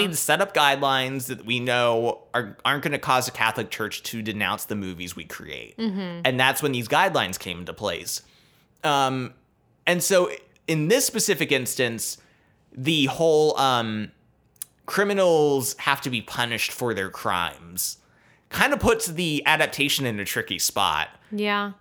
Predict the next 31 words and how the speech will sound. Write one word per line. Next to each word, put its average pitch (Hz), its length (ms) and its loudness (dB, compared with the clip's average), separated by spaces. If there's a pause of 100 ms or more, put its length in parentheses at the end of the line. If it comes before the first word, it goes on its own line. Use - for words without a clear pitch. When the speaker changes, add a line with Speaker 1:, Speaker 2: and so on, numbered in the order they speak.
(560)
Speaker 1:
If 196 200 2
it 196 120 4
has 254 280 4
Maxim 180 500 4
straight 165 540 0
up 151 180 0
murdering 131 560 0
his 123 200 -2
wife, 98 540 0 (280)
is 156 220 2
going 185 300 2
to 160 60 2
have - 400 0
to 117 400 -2
reconcile 98 880 -2
that 62 380 -12
Speaker 2:
Yeah. 214 420 2
Speaker 1:
with 135 220 0
the 113 80 -4
character. 90 720 -4
Speaker 2:
Mm-hmm. 202 480 -2
Speaker 1:
Or 180 640 4 (100)
he - 140 -8
could 185 200 -2
conveniently 220 880 2
have, 180 220 2
like, 156 180 2
not 104 420 2 (180)
killed 190 440 2
her. 220 340 2
Speaker 2:
Exactly. 233 880 0